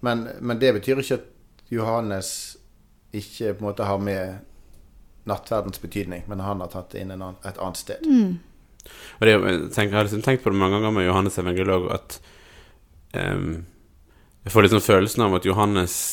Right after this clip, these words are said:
Speaker 3: i større grad, eh, det er viktigere for han å formidle fortellingen framfor kronologien i fortellingen.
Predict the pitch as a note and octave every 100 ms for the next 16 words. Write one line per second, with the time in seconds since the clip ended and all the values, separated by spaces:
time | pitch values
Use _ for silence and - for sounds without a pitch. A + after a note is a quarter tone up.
0 | - - - G2 F#2+ E2+ F2+ G2+ F2+ E2+
1 | F2 - - - - - - _ _ -
2 | G2+ F#2 F#2 F2 E2+ E2 F2 - _ _
3 | _ - G#2 F#2+ - - B2+ G#2 F#2+ F2+
4 | F2+ F#2 - F#2+ G#2+ G2+ F#2 F2 E2+ F2
5 | E2+ - _ _ - - - B2 G#2+ E2+
6 | D#2 F2 - - G#2+ F#2+ - G2 - F#2+
7 | F#2+ F#2+ A2+ F#2+ A#1+ F2+ - _ _ _
8 | - F2 E2+ E2+ E2 D2 F#2+